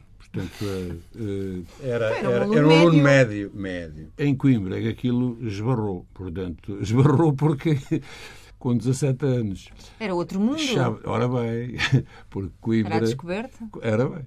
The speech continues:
Speaker 1: Fui ter uma casa que, eh, havia dois que ch-,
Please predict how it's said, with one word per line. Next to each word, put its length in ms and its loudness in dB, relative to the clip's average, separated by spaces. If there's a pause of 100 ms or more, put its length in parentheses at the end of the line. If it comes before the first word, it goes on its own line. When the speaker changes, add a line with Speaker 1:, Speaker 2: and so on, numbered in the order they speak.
(160)
Speaker 1:
Fui 220 2
ter 240 0
uma 180 2
casa 460 2
que, 400 -4 (400)
eh, 400 2
havia 340 4
dois 400 0
que 140 -18
ch-, 180 -10